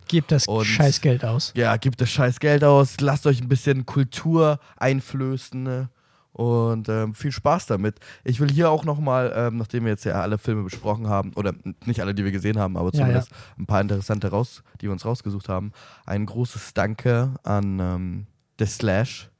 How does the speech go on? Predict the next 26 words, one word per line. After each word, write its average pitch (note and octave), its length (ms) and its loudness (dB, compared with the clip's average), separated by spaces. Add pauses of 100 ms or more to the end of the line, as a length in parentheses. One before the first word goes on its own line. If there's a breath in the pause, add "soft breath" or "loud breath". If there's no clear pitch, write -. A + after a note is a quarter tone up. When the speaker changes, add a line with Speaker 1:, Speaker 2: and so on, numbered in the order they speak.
(340)
Speaker 2:
geben, G2+ 280 0
an G#2 120 2
die G2 60 -2
ganze G2+ 260 0
Organisation, G2 580 -2
an G2 140 -4
das F#2+ 180 -8
ganze G#2 220 -4
Team, A#2 360 -2
also G2 220 0
auch E2+ 160 -2
gleich G#2 260 -2
an F#2+ 160 -4
dich G2+ 220 -6
mit, - 260 -4
Tobit. G2 480 -2 (580 loud breath)
Es - 280 -4
war, A2 380 6
es A2+ 120 0
Speaker 1:
Oh, C3 40 6
Speaker 2:
hat G#2+ 100 0
mega C#3 280 6
Speaker 1:
wow. - 80 0
Speaker 2:
viel B2+ 100 2
Spaß A2+ 380 4
gemacht. A#2+ 540 -2